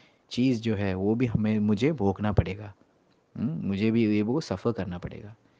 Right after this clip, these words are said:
तो ये actually एक प्रकार से not good money है, not clean money, अच्छा इनकम नहीं।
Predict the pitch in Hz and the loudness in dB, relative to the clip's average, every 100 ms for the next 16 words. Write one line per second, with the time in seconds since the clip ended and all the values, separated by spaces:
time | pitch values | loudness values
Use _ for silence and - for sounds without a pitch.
0 | _ _ _ _ - 135 123 - - 156 | _ _ _ _ 0 2 2 0 2 2
1 | 143 127 - 127 123 135 127 113 127 117 | 4 0 2 0 2 -2 0 0 0 -4
2 | _ _ 110 107 135 123 110 117 104 107 | _ _ -4 2 2 4 4 4 4 2
3 | 113 117 - 110 117 120 101 98 107 - | 0 -2 -4 0 2 2 0 0 -2 -4
4 | - 123 101 95 - 104 98 95 98 | -2 0 0 -2 -2 -2 -2 -2 -6